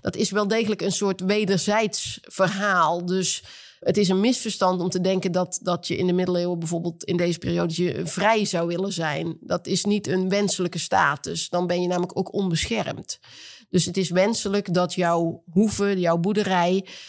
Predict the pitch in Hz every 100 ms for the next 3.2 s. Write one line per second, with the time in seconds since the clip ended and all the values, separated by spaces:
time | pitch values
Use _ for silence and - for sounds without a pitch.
0 | - 190 190 196 - 180 170 170 - 175
1 | 175 - 190 202 208 196 196 170 - 202
2 | 190 175 202 190 185 180 170 - 180 180
3 | 180 -